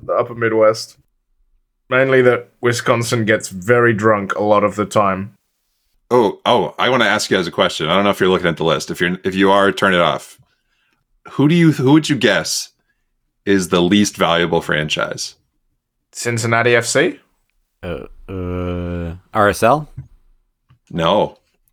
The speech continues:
Speaker 2: Uh, this is James. James would have a bone to pick with these people. Uh, it's, it's your boy Stan Crank-, Cranky, Crunky,
Speaker 1: Cronky.
Speaker 2: Cronky.
Speaker 1: Oh, yeah.
Speaker 3: Okay.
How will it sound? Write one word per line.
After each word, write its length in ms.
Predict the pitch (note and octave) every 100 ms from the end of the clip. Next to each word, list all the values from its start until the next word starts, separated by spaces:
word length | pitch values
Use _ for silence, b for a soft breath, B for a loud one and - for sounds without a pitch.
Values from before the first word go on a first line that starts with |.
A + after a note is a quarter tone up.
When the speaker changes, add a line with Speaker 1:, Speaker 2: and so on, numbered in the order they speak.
| _ _ F2
Speaker 2:
Uh, 340 | F2+ F2+ E2+
this 240 | - G#2+ -
is 200 | A2 G2
James. 520 | G2 A#2 A#2+ B2+ -
James 320 | - A#2 C#3
would 100 | C3
have 200 | G#2+ G2+
a 240 | F#2+ F2+ F2+
bone 260 | F2+ F#2
to 60 | F2+
pick 220 | - F#2
with 120 | F2
these 180 | E2+ A2
people. 520 | - E2 - D2+ E2 _ B C3+ B _ _ _
Uh, 460 | E2+ E2+ E2+ E2+ -
it's, 360 | G2 G2 - -
it's 140 | G2+
your 80 | -
boy 200 | F2+ A2+
Stan 400 | G#2 - G#2+ A2
Crank-, 420 | - G#2+ A#2+ - -
Cranky, 440 | B2 D3 F3+ F3+
Crunky, 580 | - B2+ D3 F3 F#3 G3+
Speaker 1:
Cronky. 20 |
Speaker 2:
Cronky. 600 | - D3 B2 D3 D#3+ F#3+
Speaker 1:
Oh, 200 | F3+ -
yeah. 320 | G3 F3+ G3
Speaker 3:
Okay. 240 | - F#2+